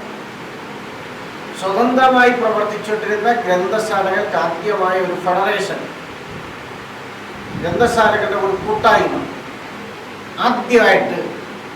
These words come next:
നമ്മുടെ ഇവിടെ ഉണ്ടാകുന്നത് മലബാറിലാണ്.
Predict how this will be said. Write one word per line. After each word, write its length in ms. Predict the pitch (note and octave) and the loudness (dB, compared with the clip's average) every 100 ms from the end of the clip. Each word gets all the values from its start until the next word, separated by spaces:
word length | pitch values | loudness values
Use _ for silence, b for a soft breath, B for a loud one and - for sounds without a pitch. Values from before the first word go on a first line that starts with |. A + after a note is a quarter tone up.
| - - - | -12 -12 -4
നമ്മുടെ 340 | F3 F3 F3+ F3 E3+ D#3+ - - - - - | -2 0 4 4 4 -2 -8 -12 -12 -12 -8
ഇവിടെ 180 | E3+ F3 D#3+ | -2 0 0
ഉണ്ടാകുന്നത് 580 | D#3+ F3 E3 E3+ D#3+ - | 2 4 4 2 -2 -2
മലബാറിലാണ്. 500 | - C3+ - - - | -2 -2 -2 -4 -6